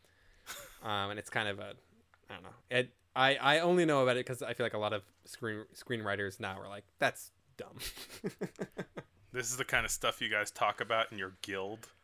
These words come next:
Speaker 2: Uh, I am not in the guild. Uh,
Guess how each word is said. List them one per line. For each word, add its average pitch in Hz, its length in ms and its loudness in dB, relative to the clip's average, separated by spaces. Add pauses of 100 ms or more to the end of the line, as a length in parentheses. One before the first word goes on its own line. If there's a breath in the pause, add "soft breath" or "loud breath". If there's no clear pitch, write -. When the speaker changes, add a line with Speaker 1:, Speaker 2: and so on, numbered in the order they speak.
(760 loud breath)
Speaker 2:
Uh, 135 360 6
I 165 140 6
am 240 80 4
not 247 140 6
in 240 140 4
the 214 60 2
guild. 110 420 -4 (260)
Uh, 120 340 4